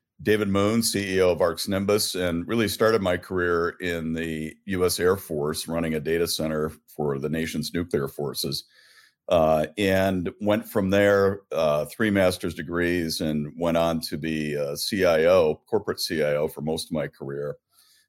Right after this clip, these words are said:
uh, through Westin Hotels, Doubletree Hotels, and others. And then, uh, went into the software industry in Silicon Valley,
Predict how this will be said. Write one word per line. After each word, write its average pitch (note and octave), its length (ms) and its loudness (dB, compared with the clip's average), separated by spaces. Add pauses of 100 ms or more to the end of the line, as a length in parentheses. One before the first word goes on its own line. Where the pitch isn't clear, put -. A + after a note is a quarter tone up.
(140)
uh, D#2+ 300 2
through D#2+ 420 -2
Westin F2+ 400 2
Hotels, E2 580 0
Doubletree D#2+ 520 0
Hotels, D#2 760 0 (100)
and D2+ 560 -4
others. E2+ 540 0 (680)
And G2 160 2
then, A#2 300 6
uh, F#2 560 4
went G#2 200 2
into F#2+ 160 2
the F2 100 -2
software G#2+ 400 4
industry G2 420 0
in E2+ 100 0
Silicon E2+ 400 0
Valley, G#2+ 460 4